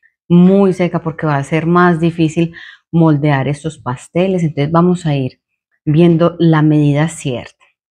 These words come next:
Uno va colocando y vamos viendo que nos quede más compacta y que se deje moldear. Bueno, ahora vamos a colocar pimienta negra. Aquí la cantidad al gusto, la pimienta negra le da un sabor delicioso.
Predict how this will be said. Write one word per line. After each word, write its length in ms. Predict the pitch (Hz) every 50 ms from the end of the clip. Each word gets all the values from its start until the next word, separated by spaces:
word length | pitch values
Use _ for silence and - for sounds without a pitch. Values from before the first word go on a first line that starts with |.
| _ _
Uno 200 | - 151 143 156
va 160 | 165 165 165
colocando 800 | 165 - 180 160 143 143 - - 208 226 240 240 226 208 208 208 _ _ _ _ _ _ _ _ _ _ _ _ _
y 140 | - 165 165
vamos 400 | 160 151 143 143 160 160 151 151
viendo 420 | 165 175 180 170 165 156 165 165
que 120 | 165 165
nos 200 | 151 147 143 -
quede 240 | - - 147 139 131
más 360 | 131 135 135 135 131 131 -
compacta 880 | _ _ - 170 180 175 _ - 185 180 156 135 - - _ 208 247 247 294
y 120 | - 208 185
que 180 | - 185 170
se 120 | 170 - 151
deje 220 | 139 135 143 147
moldear. 580 | 156 156 147 143 139 135 135 120 104 - - _ _ _ _ _ _ _
Bueno, 220 | - 175 170 165 170
ahora 160 | 170 185 208
vamos 200 | 247 285 294 277
a 100 | 277 262
colocar 460 | - 208 202 190 185 - 180 180 -
pimienta 500 | - 240 254 254 269 269 277 269 285 311
negra. 460 | 311 277 202 180 170 165 165 208 277 359 392 - _ _ _ _ _ _ _ _ _ _ _ _ _ _ _ _ _ _ - - _ - - _ _ _ _ _ _ _ - - - - -
Aquí 280 | 165 156 147 - - 139
la 160 | 135 143 147
cantidad 460 | - 190 190 180 180 170 165 156 156
al 120 | 175 208
gusto, 360 | 214 220 214 180 170 - - 190
la 160 | 180 165 -
pimienta 400 | 165 156 156 147 147 147 165 170
negra 300 | 185 180 180 180 185 180
le 100 | 175 170
da 80 | 156
un 120 | 151 151 147
sabor 380 | - 165 165 170 170 170 156
delicioso. 1000 | 160 190 220 247 240 226 202 190 - - - 151 131 123 143 - - 233 254 294